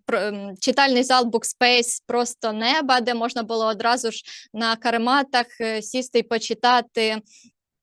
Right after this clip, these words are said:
м, е, сучасну якусь літературу. Е, і, звісно, у нас були, е, виклики.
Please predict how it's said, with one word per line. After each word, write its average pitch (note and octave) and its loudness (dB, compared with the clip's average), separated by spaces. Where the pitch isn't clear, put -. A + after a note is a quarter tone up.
м, A3 -2
е, G3+ -4
сучасну B3+ 2
якусь A3+ 0
літературу. C#4 0
Е, A3 0
і, D4+ 2
звісно, C4+ 0
у B3+ 2
нас C4+ 2
були, B3+ 2
е, A3 -2
виклики. C#4 -2